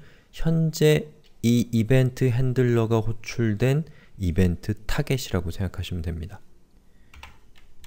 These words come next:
자, 그리고 코드로 돌아가서, 자, 두 번째 라인을 제가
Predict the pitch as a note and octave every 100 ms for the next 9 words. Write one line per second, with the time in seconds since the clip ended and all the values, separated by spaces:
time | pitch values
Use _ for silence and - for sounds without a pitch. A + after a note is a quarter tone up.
0 | - - A#2+ C3+ D3+ D3 - F3 F3 D3+
1 | - A#2 F2+ E2+ A#2 F#2+ D#2 - - -
2 | - - E2 - G2 F#2 C3+ C#3 - C3+
3 | A#2+ A2+ A2 A2+ G#2+ - G2 E2+ D#2+ B2